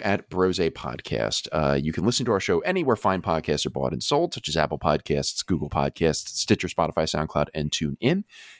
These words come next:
if you have a question you want us to answer on the air, email it to brosequestions at gmail dot com. That's brosequestions at gmail dot com. Huge thanks, as always, to Mary O'Brien for compiling our questions, Shannon Vogel for designing our world-famous logo.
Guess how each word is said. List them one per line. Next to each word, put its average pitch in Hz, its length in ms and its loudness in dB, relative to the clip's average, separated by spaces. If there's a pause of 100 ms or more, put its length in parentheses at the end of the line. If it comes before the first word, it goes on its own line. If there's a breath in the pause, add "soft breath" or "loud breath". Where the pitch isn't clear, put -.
if 92 100 0
you 92 60 4
have - 40 -4
a - 40 4
question 165 360 2
you 151 80 0
want 151 120 2
us - 80 -4
to - 120 0
answer 123 300 0
on 110 60 2
the 104 180 0
air, 82 300 2
email 147 340 2
it 131 80 2
to 98 80 2
brosequestions 101 960 0
at 82 80 2
gmail 80 340 2
dot 69 220 0
com. 57 260 -6
That's - 160 -6
brosequestions 82 1120 -2
at 71 140 -4
gmail 67 360 0
dot 62 220 -6
com. 127 360 -2 (540 loud breath)
Huge 147 240 0
thanks, 131 220 0
as 101 80 -2
always, 131 200 2
to 98 100 -4
Mary 110 340 2
O'Brien 92 540 0
for - 100 -10
compiling 80 560 0
our 76 140 0
questions, 107 580 0
Shannon 82 400 2
Vogel 90 320 2
for 101 140 0
designing 80 420 0
our 78 180 -2
world-famous 80 720 2
logo. 87 480 0